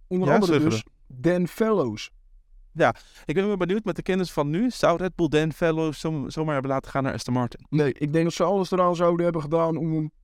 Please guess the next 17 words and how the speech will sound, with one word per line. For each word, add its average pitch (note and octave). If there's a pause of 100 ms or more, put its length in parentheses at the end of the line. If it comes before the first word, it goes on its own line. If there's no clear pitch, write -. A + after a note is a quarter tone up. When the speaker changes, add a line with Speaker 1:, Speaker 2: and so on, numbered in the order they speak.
Speaker 1:
te D#3+
behouden. D3 (420)
Want D#3 (340)
als D#3
je C#3
ziet, D#3 (840)
dit E3
was D#3
v-, -
op D#3
lange E3
termijn E3
de D#3+ (340)
opvolger E3
we-, E3
geweest F3
voor E3+